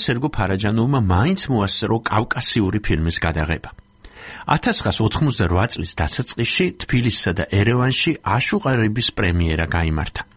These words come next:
თბილისის კინოსახლში გამოსვლისას ფარაჯანოვმა განაცხადა: „თბილისური კულტურა სომხებმა შექმნეს, ქართველებმა მხოლოდ მიითვისეთ ყველაფერიო“. ორი კვირის შემდეგ ფარაჯანოვი ერევანში ჩავიდა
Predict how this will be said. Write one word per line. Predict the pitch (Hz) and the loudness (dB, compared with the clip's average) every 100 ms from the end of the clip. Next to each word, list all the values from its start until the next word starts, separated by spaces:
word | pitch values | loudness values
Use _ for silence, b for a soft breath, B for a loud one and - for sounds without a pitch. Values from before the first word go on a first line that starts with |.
| - B B B B | -20 B B B B
თბილისის | - 120 98 - 92 | -2 0 0 0 -4
კინოსახლში | - 110 95 - 90 - - 92 | 0 0 0 0 -2 -2 -2 -4
გამოსვლისას | - 98 98 143 104 - 87 - | -2 0 2 2 0 0 -2 -4
ფარაჯანოვმა | - 104 143 151 151 156 170 | -2 0 2 0 2 2 0
განაცხადა: | 135 95 82 - - 80 80 - B B B B B B | 0 0 0 0 -4 -4 -6 -8 B B B B B B
„თბილისური | - 113 104 - 117 123 | -2 2 2 2 2 0
კულტურა | - 135 151 170 | 2 0 2 0
სომხებმა | 190 - 131 131 151 107 101 | 0 2 2 2 0 0 -2
შექმნეს, | - 90 - 104 87 - B B | -2 -4 -2 -4 -4 -10 B B
ქართველებმა | - 95 - 113 113 147 | -4 -2 0 0 2 0
მხოლოდ | 165 - 117 131 120 | 0 0 2 2 2
მიითვისეთ | 87 110 127 - 90 - 101 - | 4 4 2 -2 -4 -2 -4 -2
ყველაფერიო“. | - 87 - - - 85 - _ - B B B B | -2 0 2 0 0 -6 -10 _ -20 B B B B
ორი | - 107 104 | 0 2 2
კვირის | - 95 - | 0 0 0
შემდეგ | - 113 131 165 - | 0 0 0 -2 -2
ფარაჯანოვი | - 95 101 104 107 135 156 | 0 2 2 2 2 2 0
ერევანში | 110 117 120 104 95 - | 2 2 2 2 0 -4
ჩავიდა | - 101 80 80 85 | -4 -2 -2 -2 -4